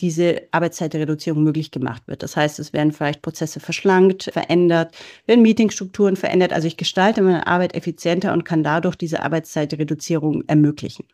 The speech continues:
So. Das ist ein, sag mal, sehr simples Modell. Wie gesagt, das auch in der Praxis ganz, ganz häufig vorkommt. Man muss halt da gut aufpassen, dass, so wie ich es vorhin gesagt habe, diese Effizienzsteigerung nicht durch das Weglassen von Pausen ausschließlich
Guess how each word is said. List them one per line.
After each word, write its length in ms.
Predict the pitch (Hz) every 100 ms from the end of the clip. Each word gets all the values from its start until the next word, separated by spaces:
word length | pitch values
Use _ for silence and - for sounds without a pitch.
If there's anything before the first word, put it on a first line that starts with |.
| _
So. 120 | - - _ - - - -
Das 200 | 220 247
ist 120 | 247
ein, 220 | 226 214 -
sag 180 | 190 190
mal, 140 | 180
sehr 220 | 170 160 -
simples 540 | - 226 294 - 269 -
Modell. 580 | 233 208 214 233 196 -
Wie 160 | 180
gesagt, 320 | 170 175 180
das 100 | 175
auch 140 | - -
in 60 |
der 80 | 175
Praxis 420 | 165 180 - 196
ganz, 220 | - 185 -
ganz 220 | 175 -
häufig 300 | 180 - -
vorkommt. 800 | - 196 254 - - - 226 220
Man 140 | 214
muss 220 | 202 247 220
halt 180 | 214
da 300 | 190 196 214 -
gut 200 | 240 240 -
aufpassen, 600 | - 233 - 202 202 202 - - _ -
dass, 300 | 196 196 -
so 120 | - 185
wie 80 |
ich 60 | 185
es 60 | -
vorhin 200 | 190 185
gesagt 320 | 165 175 185
habe, 120 | 190
diese 420 | 180 156 156 -
Effizienzsteigerung 880 | - 196 - 226 - 196 190 196 190
nicht 380 | 202 214 - -
durch 140 | 196 -
das 180 | 185
Weglassen 540 | 156 175 185 170 - 185
von 180 | 185 175
Pausen 400 | - 196 190 196
ausschließlich 800 | 165 151 - 160 156 156 156